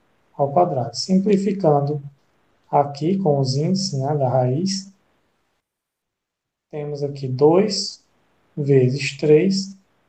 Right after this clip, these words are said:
vezes raiz de cinco. Logo, o nosso A vai ser duas vezes três, seis, raiz de cinco, centímetro,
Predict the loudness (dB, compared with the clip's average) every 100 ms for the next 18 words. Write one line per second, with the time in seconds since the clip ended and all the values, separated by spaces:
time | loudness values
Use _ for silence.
0 | _ -8 2 4 4 0 -8 -6 2 2
1 | 2 0 -6 -8 -8 -10 -14 _ _ _
2 | _ -12 -10 -6 -6 -8 -12 _ _ _
3 | _ _ _ _ -2 0 0 0 0 0
4 | 0 2 4 2 -2 -14 _ _ -2 -2
5 | -2 -4 -4 0 0 0 -2 -4 -8 -6
6 | -6 -6 -10 -4 0 0 -2 -6 -12 _
7 | _ _ _ _ -8 0 2 2 0 -4
8 | -4 -6 -6 -8 -12 -16 _ _ _ _
9 | _ _ _ -14 -12 -8 -6 -6 -8 -16
10 | _ 0 0 0 -4